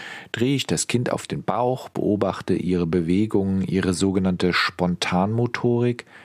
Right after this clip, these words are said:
sehe, ob sie bereits ein- oder zweimal den Kopf hebt. Ein Moment des Lobes an das tolle Kind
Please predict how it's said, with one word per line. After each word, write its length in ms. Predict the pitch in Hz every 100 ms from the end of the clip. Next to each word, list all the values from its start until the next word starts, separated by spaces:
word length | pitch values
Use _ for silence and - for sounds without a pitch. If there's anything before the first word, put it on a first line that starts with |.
| - - _ _ -
sehe, 500 | 101 113 123 123 -
ob 100 | 113
sie 120 | 120
bereits 520 | 113 104 107 107 -
ein- 340 | - 92 98 98
oder 260 | - 117
zweimal 520 | - - 78 80 90 90
den 200 | 107 110
Kopf 400 | - - - 80
hebt. 420 | 73 _ - - _ _ _ _ _ _ _ _ _ _ _ _ _ _ _ -
Ein 160 | 110
Moment 380 | 120 113 113 107
des 240 | 113 - 92
Lobes 840 | 82 82 78 85 80 - - - -
an 160 | - 110
das 180 | 110 -
tolle 260 | 95 87
Kind 520 | - 98 87 82 -